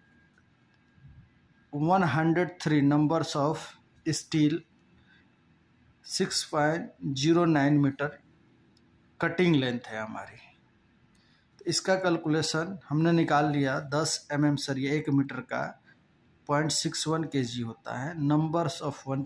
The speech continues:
three और length इतनी है यानी थ्री हंड्रेड एटी थ्री केजी आ गया आपका। अब long की बात करें, long length यानी पचास feet वाली, यानी इसको मीटर में फ़िफ़्टीन पॉइंट थ्री यानी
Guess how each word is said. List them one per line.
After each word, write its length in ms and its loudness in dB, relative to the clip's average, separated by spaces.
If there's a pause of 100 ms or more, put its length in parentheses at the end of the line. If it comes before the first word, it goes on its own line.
three 220 -4 (720)
और 160 -2
length 340 0
इतनी 340 -4
है 200 -8
यानी 280 0 (280)
थ्री 320 0
हंड्रेड 680 0
एटी 280 -4 (120)
थ्री 200 0 (320)
केजी 360 0
आ 140 -4
गया 300 -14 (1400)
आपका। 440 -8 (560)
अब 180 -4
long 440 4
की 100 2
बात 340 0
करें, 180 -4
long 360 2
length 320 -6
यानी 180 -2 (100)
पचास 480 -4
feet 260 -14
वाली, 240 -18 (720)
यानी 220 0
इसको 240 -2
मीटर 320 0
में 120 2
फ़िफ़्टीन 560 -2
पॉइंट 300 0
थ्री 280 -6 (100)
यानी 360 0